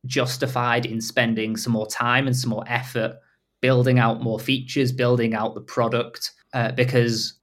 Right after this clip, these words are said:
yeah, I knew it was something that could become a startup. That's, that product is still, uh, running today. Uh, it's more on maintenance mode at the moment because there's a lot of other competitors that have jumped in with a lot more money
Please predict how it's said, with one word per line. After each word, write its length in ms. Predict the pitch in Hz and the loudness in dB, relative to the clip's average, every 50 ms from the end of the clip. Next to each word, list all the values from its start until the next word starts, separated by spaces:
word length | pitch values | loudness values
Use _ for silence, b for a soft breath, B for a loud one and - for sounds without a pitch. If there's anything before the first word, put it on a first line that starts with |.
| _ _ - | _ _ 0
yeah, 180 | 139 127 127 - - - - | 0 0 -2 -4 -8 -2 2
I 80 | 127 127 | 4 6
knew 220 | 127 127 127 131 127 | 8 8 8 8 8
it 80 | - | 6
was 140 | - 123 - | 4 2 0
something 380 | - 135 113 - - 120 117 113 | 0 0 0 -2 -2 -4 -4 -4
that 220 | 113 - - - | -4 -8 -10 -10
could 320 | - - - 120 - - | -4 -2 0 0 0 0
become 320 | - 117 113 - 117 113 110 | -4 -6 -4 -2 -2 -2 -2
a 60 | 110 | -2
startup. 580 | - - 123 117 123 123 123 - - - b b b b b _ | -2 0 0 2 2 0 -2 -4 -8 -8 b b b b b _
That's, 380 | - 123 127 - - - - - _ _ | -2 -2 -2 -4 -6 -8 -10 -12 _ _
that 160 | - 135 131 127 | 4 4 4 4
product 320 | - 131 123 123 - - | 4 2 2 2 0 -2
is 100 | 117 - | -6 -4
still, 520 | - - 135 120 123 120 117 113 113 113 - | -2 0 2 4 4 4 2 0 -2 -2 -4
uh, 180 | 117 113 110 104 | -4 -2 0 2
running 260 | 123 127 123 113 113 | 2 2 4 2 0
today. 460 | 110 113 135 131 143 147 151 147 139 B B B B B B - | 0 2 4 4 6 4 4 0 -4 B B B B B B -4
Uh, 140 | 123 117 113 110 127 | -2 0 0 0 -2
it's 140 | 127 - 165 | -4 0 4
more 200 | 160 156 143 139 | 6 6 6 6
on 140 | 127 127 | 6 6
maintenance 480 | 127 131 131 127 127 131 131 120 127 - | 6 6 6 6 4 2 0 -2 -2 0
mode 240 | 135 123 127 127 123 | 2 4 4 4 4
at 60 | 123 | 2
the 60 | 120 | 2
moment 420 | 123 120 123 127 127 131 127 131 - | 2 2 4 4 4 4 4 2 0
because 480 | 120 113 - 117 107 107 107 - - - _ _ _ _ _ _ - | -4 -4 -4 -4 -4 -4 -4 -8 -12 -14 _ _ _ _ _ _ -2
there's 160 | 131 117 117 | 0 2 2
a 40 | 117 | 4
lot 180 | 120 117 110 117 | 4 2 2 0
of 140 | 110 - 117 | -4 -4 -4
other 180 | 107 104 110 | -4 -4 -4
competitors 760 | 107 - - 113 110 123 127 127 - 127 127 131 131 127 127 | -8 -8 -8 -4 0 0 0 0 0 -2 -2 0 0 0 0
that 60 | 127 - | 0 -4
have 100 | - - | -4 -2
jumped 280 | - 113 104 - - | -2 -2 -2 -2 -2
in 200 | 120 113 113 113 | 0 0 2 2
with 120 | 113 110 113 | 0 0 0
a 40 | 107 | -2
lot 160 | 107 110 - | -2 -2 -2
more 160 | 120 107 107 | -4 -2 -2
money 380 | 110 123 131 151 143 127 B | 0 0 2 2 0 0 B